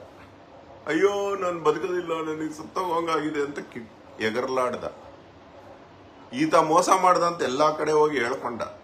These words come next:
ಯಾಕಪ್ಪ ಕ್ರಿಮಿನಲ್ಸ್‌ನ ಬಿಡಿಸ್ದೆ? ಇದು ಯಾಕೆ ಹೇಳ್ತಾ ಇದ್ದೀನಿ ಅಹೋರಾತ್ರ ಅಂದ್ರೆ, ಇಂಥ ತಪ್ಪುಗಳು ಮುಂದೆ ಯಾರು ಮಾಡದಿರ್ಲಿ. legal ವಿಚಾರಗಳು ಬಂದಾಗ ಸ್ವಂತ ಮಕ್ಕಳಾದ್ರೂ manipulate ಮಾಡಕ್ ಹೋಗ್ಬೇಡಿ.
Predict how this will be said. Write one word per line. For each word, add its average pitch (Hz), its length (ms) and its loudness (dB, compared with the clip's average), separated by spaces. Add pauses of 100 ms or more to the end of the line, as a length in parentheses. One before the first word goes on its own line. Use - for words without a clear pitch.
(1400)
ಯಾಕಪ್ಪ 98 400 -8
ಕ್ರಿಮಿನಲ್ಸ್‌ನ 104 800 -8
ಬಿಡಿಸ್ದೆ? - 680 -12 (1040)
ಇದು 147 240 -2 (420)
ಯಾಕೆ 160 340 0
ಹೇಳ್ತಾ 151 220 -2
ಇದ್ದೀನಿ 120 200 -4
ಅಹೋರಾತ್ರ 107 500 -6
ಅಂದ್ರೆ, 104 680 -8 (1200)
ಇಂಥ 175 360 -4 (220)
ತಪ್ಪುಗಳು 185 520 0
ಮುಂದೆ 151 480 -4
ಯಾರು 139 240 2
ಮಾಡದಿರ್ಲಿ. 113 840 -2
legal 165 440 -2
ವಿಚಾರಗಳು 113 520 -4
ಬಂದಾಗ 107 360 -8
ಸ್ವಂತ 147 380 -6
ಮಕ್ಕಳಾದ್ರೂ 117 760 -4
manipulate 156 720 -4
ಮಾಡಕ್ 107 200 -8
ಹೋಗ್ಬೇಡಿ. 95 400 -10